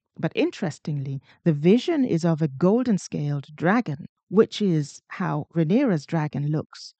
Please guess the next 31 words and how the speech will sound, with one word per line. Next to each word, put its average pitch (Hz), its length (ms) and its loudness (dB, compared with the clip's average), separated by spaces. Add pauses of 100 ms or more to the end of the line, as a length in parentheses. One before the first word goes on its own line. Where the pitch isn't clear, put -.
(240)
So - 160 -6
it - 220 -2
could - 280 -2
possibly 196 600 -4
also 233 420 -4 (120)
have 170 120 -2
been 170 160 2
alluding 165 560 2 (300)
to 180 100 -2
the 170 80 6
bond 202 420 2
between 165 400 -2
her 170 540 -4
and 151 160 -8
her 151 160 -4
dragon 151 580 -2 (420)
as 156 120 -4
she 247 340 -2
screams 170 760 -4
and 160 160 -2
the 151 60 -4
dragon 147 460 -2
feels 165 500 -4
it. - 220 -14 (580)
Three, 170 540 -4 (580)
Viserys's 196 800 0
dream 147 600 0 (100)
came 165 520 0 (100)
true. 135 420 -6 (540)
His 254 240 0
son 214 420 0